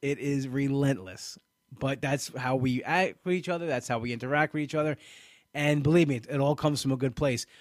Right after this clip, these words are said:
But one thing they've never really, they don't bust balls about is my weight loss journey. They're very, all supportive about it. I have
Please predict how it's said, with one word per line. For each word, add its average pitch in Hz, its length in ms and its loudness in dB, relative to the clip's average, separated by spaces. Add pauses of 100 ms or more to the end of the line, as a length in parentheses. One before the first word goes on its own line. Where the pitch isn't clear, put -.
(840)
But 170 120 6
one 175 260 4
thing 226 220 0
they've 202 180 2
never 180 340 0
really, 180 360 -2
they 160 140 2
don't 180 200 4
bust 185 260 0
balls 190 280 0
about 139 280 2
is 135 120 -2
my 139 100 2
weight 143 260 2
loss 123 200 -6
journey. 95 240 -10
They're 101 80 -14
very, 160 240 -2
all 175 260 4
supportive 175 460 -4
about 101 180 -8
it. 92 60 -16
I 113 80 -4
have 139 360 0